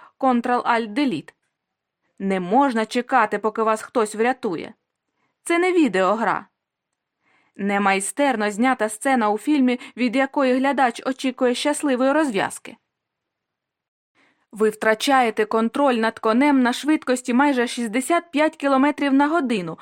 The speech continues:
о сьомій ранку під проливним дощем. Усе дуже реально. Невдовзі після знайомства з подружжям Бослі Джі представила мене їхньому сусіду Чарлі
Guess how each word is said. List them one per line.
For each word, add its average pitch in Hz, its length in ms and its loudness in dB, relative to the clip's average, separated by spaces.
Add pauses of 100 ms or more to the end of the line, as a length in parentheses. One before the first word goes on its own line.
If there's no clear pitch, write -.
(140)
о 208 120 -2
сьомій 220 360 0
ранку 269 360 2
під 254 180 -4
проливним 254 500 2
дощем. - 480 -4 (640)
Усе 185 380 -4
дуже 196 560 2
реально. 196 600 0 (1700)
Невдовзі 262 560 2
після 233 340 -2
знайомства 233 600 0
з - 100 -12
подружжям 185 640 -4 (200)
Бослі 196 640 -2 (200)
Джі 240 300 0
представила 339 680 0
мене 269 260 2
їхньому 302 440 0
сусіду 294 440 0
Чарлі 294 520 0